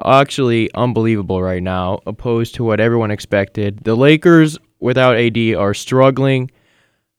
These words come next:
Um, and then last week we had a l-, little rematch of the finals with the Lakers and Heat game. And so th-, we're gonna cover that for the first fifteen minutes. And so, yeah.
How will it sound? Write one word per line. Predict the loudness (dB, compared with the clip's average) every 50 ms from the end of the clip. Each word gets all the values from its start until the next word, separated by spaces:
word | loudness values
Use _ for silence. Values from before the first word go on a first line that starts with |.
| _ 0
Um, | 2 4 6 6 6 4 4 2 0 -2 -4 -8 _ -2
and | 2 4
then | 4 6 6 6
last | 6 4 4 4 2 2
week | 2 2 2 2
we | 2 2
had | 4 4
a |
l-, | 4 4 2 0 -2 _ -2
little | 2 4 4 4 4 4 4
rematch | 2 2 2 2 2 0 0 0 -2
of | -2 0
the | 0 0 2 2 2 0 -2
finals | -2 -2 -2 0 0 0 0 -2 -2 -4
with | -4 -4
the | -2
Lakers | -2 0 -2 -2 -2 -4 -4 -4
and | -4 -2
Heat | -2 -2 -2 -2 -2
game. | -4 -6 -4 -6 -8 -10 -10 _
And | -10 -8 -8 -6
so | -4 -4 -2 0 0 0 -2 -4
th-, | -6 -10 -6
we're | -4 -2 -2
gonna | -2 -2 -4
cover | -2 -2 -2 0 2 2
that | 2 2 0 -2
for | -4 -6
the | -6
first | -4 -4 -4 -4 -4 -4
fifteen | -6 -6 -6 -6 -6 -6 -6 -4
minutes. | -4 -4 -4 -4 -6 -8 -8
And | -10 -10 -8
so, | -4 -4 -2 -2 -2 0
yeah. | 0 0 0 0